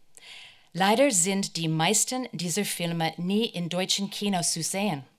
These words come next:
Eines der Ziele der Dias de Cine war es also, Filme zu bringen,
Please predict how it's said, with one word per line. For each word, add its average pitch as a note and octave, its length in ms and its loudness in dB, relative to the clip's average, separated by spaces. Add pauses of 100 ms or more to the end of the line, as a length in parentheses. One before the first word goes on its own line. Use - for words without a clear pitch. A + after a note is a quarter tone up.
(600)
Eines A3 540 2
der D#3+ 240 -2
Ziele A#3 600 2 (100)
der D#3+ 180 -2
Dias G3+ 480 0
de A#3 100 0
Cine D#3 500 0
war E3+ 440 0
es E3 240 -2
also, D#3 560 -2 (320)
Filme A#3 380 2
zu G3+ 200 -2
bringen, D3 500 -2